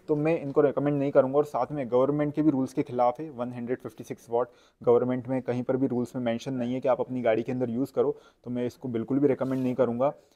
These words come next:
इसके बाद में आ जाते हैं ब्लॉपंक की तरफ। ब्लॉपंक अगर आप देखेंगे तो ये भी काफ़ी अच्छी है। इसमें आप देखेंगे यहाँ पर सिक्स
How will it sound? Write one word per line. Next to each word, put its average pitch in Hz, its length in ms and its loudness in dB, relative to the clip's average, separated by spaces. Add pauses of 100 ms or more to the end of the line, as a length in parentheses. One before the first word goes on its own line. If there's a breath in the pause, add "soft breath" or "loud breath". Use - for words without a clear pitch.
(120)
इसके 139 160 0
बाद 156 160 8
में 151 120 0
आ 139 40 4
जाते 135 240 4
हैं 139 100 -4
ब्लॉपंक 113 340 0
की 120 80 0
तरफ। 107 260 -6 (360)
ब्लॉपंक 151 400 4
अगर 156 160 6
आप 143 100 6
देखेंगे 123 400 -2
तो 175 80 0
ये 151 140 2
भी 170 100 0
काफ़ी 151 300 4
अच्छी 135 280 -2
है। 160 120 0 (280 loud breath)
इसमें 170 240 0
आप 165 100 6
देखेंगे 143 420 0
यहाँ 131 400 0
पर 170 100 0
सिक्स - 360 -2